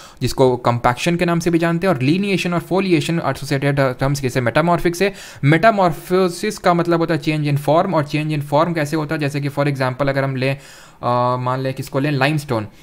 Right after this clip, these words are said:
तो लाइमस्टोन से ही जो कि हमारी सेडिमेंट्री रॉक है वो बनती है मार्बल। मार्बल एक तरह की हमारी कैसी रॉक है, अ, मेटामॉर्फिक है। मार्बल हो गया, क्वार्ट्जाइट हो गया, ठीक है,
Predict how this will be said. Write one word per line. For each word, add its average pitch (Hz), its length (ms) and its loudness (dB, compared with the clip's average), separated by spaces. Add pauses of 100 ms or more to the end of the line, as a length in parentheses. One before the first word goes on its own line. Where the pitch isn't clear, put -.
(140)
तो 151 60 0
लाइमस्टोन 185 600 0
से 190 140 -4
ही 151 120 2
जो 131 120 -4
कि 151 100 -2
हमारी 156 140 0
सेडिमेंट्री 147 480 2
रॉक 139 240 0
है 147 60 0
वो 151 80 -2
बनती 127 300 -2
है 165 60 4
मार्बल। 117 400 0
मार्बल 139 380 2
एक 151 140 -4
तरह 139 120 -2
की 139 100 -4
हमारी 127 220 -4
कैसी 123 240 -4
रॉक 151 240 2
है, 160 160 2 (380)
अ, 120 200 4
मेटामॉर्फिक 123 680 0
है। 110 60 -2
मार्बल 127 360 2
हो 131 100 2
गया, 123 220 2
क्वार्ट्जाइट 131 480 0
हो 123 100 0
गया, 120 280 0 (340)
ठीक 131 140 -4
है, 143 160 -2